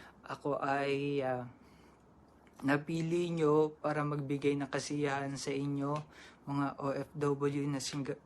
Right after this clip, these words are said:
na taga Singapore. At sana maging masaya po ang ating, ah, pagkikita, mga kabunso, sa Singapore. Malapit na, malapit na rin po yan, mga kabunso.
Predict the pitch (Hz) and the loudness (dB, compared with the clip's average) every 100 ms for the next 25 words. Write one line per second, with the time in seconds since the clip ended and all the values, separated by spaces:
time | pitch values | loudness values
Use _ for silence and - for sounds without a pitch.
0 | - 139 - 139 131 147 143 135 127 135 | -12 -10 -6 -4 -4 -4 -4 -4 -4 -2
1 | 131 131 - - - - - 135 123 123 | -2 -4 -10 -20 -20 -20 -10 -6 -6 -6
2 | - - 143 143 143 143 139 143 131 147 | -6 -4 -2 0 -2 -2 -2 -2 0 0
3 | 143 135 139 135 135 135 135 131 - 147 | 0 -2 -2 -2 -2 -6 -6 -8 -4 -2
4 | 147 151 151 147 143 143 139 143 - 143 | 0 0 0 0 0 0 -2 -6 -4 -2
5 | 147 156 - 175 170 185 175 160 - - | -2 -6 -2 -2 0 -2 -2 -4 -12 -20
6 | - - - - - - 156 147 143 139 | -20 -20 -20 -20 -20 -12 -4 0 2 2
7 | 139 139 143 - 143 139 135 - 143 135 | 0 0 -2 -2 -2 0 -2 -4 -4 -6
8 | 135 131 - - - - - 147 147 143 | -6 -10 -14 -20 -20 -10 -4 0 0 -2
9 | - 139 135 120 - - - - - - | 0 0 0 -2 -8 -20 -20 -20 -20 -20
10 | - - - - 147 147 147 151 151 147 | -20 -20 -20 -8 0 2 4 2 0 -2
11 | 147 147 143 147 147 147 143 143 139 143 | 0 0 -2 -4 -4 -4 -2 -2 0 0
12 | 139 139 139 135 131 131 127 135 123 - | 0 0 -2 -2 -4 -4 -6 -8 -10 -8
13 | 131 | -10